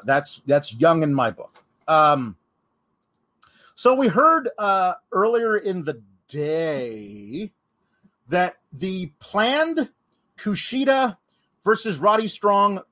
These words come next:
cruiserweight title match, um, like, this episode of N X T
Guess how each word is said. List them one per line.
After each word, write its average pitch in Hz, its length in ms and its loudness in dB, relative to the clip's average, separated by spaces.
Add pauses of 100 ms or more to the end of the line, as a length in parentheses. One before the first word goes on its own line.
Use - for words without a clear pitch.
cruiserweight 269 580 0
title 220 360 2
match, 104 520 -12 (760)
um, 165 440 2
like, 196 260 0 (1080)
this 269 500 -4
episode 208 360 0
of 175 80 0
N 190 100 2
X - 200 -6
T 156 420 -8